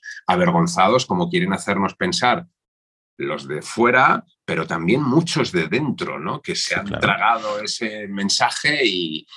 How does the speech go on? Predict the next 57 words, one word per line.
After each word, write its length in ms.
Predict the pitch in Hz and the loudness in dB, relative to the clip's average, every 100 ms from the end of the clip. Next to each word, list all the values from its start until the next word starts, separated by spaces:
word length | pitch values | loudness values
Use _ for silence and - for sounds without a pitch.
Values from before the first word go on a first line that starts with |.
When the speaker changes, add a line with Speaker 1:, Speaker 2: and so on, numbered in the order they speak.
| - | -10
Speaker 1:
y 120 | - | -4
que 100 | 90 | 0
lo 100 | 85 | 2
quieren 280 | 85 92 117 | 2 2 2
hacer 240 | - 101 82 | 0 0 0
valer, 340 | 78 98 127 | 0 0 -2
¿no? 260 | - - - | -4 -6 -8
Ahí 240 | 196 226 - _ - - - - _ | -8 -8 -10 _ -20 -20 -20 -20 _
es 400 | - - - - | -12 -10 -10 -8
el, 220 | 104 98 - | -6 -6 -2
el, 200 | 92 90 | 0 0
el 220 | 90 87 | 0 0
tema 280 | 98 107 107 | 2 2 2
ese 200 | 113 92 | 0 -2
también, 400 | 90 90 104 101 95 87 85 60 58 - _ _ _ _ _ _ - 87 - | -2 0 0 0 -2 -4 -6 -8 -14 -20 _ _ _ _ _ _ -12 -10 -6
era 200 | 98 98 90 85 - - _ - | -2 0 -2 -4 -10 -20 _ -20
lo, 220 | - 104 - | -8 -6 -4
lo 200 | 92 92 | -2 0
de, 120 | 92 | 2
lo 120 | 107 | 2
Speaker 2:
Mm. 40 | 95 | 2
Speaker 1:
del 140 | 92 | 4
mito 260 | 113 117 123 | 4 4 4
del 140 | 113 | 4
buen 220 | 117 127 | 6 4
salvaje, 580 | 113 110 101 135 - 87 | 4 4 4 2 2 -2
¿no? 180 | 120 175 - - - | -4 -6 -12 -16 -8
Speaker 2:
Sí, 160 | 92 101 | 0 4
Speaker 1:
Eh, 80 | 135 | 4
Speaker 2:
sí, 180 | 95 110 | 4 4
sí. 140 | 98 | 2
Speaker 1:
con, 300 | 95 - - _ - - - | 0 -4 -12 _ -14 -12 -14
con 100 | 90 | -10
todo 240 | 101 104 | -2 0
lo 100 | 107 | 2
que 160 | - 123 | 4 6
Speaker 2:
Sí, 80 | 202 | 8
sí, 0 | 120 | 6
Speaker 1:
había 40 | |
Speaker 2:
sí. 100 | 95 | 6
Speaker 1:
allí, 300 | 110 117 - _ _ _ - | 4 4 -2 _ _ _ -10
yo 120 | 92 | -4
creo 200 | 101 98 | -2 0
que 120 | 98 | 0
no 100 | 95 | 0
era 160 | 95 98 | 0 0
ni 140 | 98 | 0
tan 180 | 95 98 | 0 0
idílico 600 | 98 110 110 113 117 123 | 4 4 2 0 0 -2
ni, 220 | 117 98 | -4 -10
ni 120 | 92 95 | -12 -6
tan 160 | 90 | -4
bonito. 340 | - 110 104 110 | -2 -2 0 2
Es 140 | 120 - | 0 2
cierto 380 | 135 135 151 131 | 2 4 0 -2
que 100 | 113 | -6
todas 460 | - 110 127 - | -6 -6 -6 -8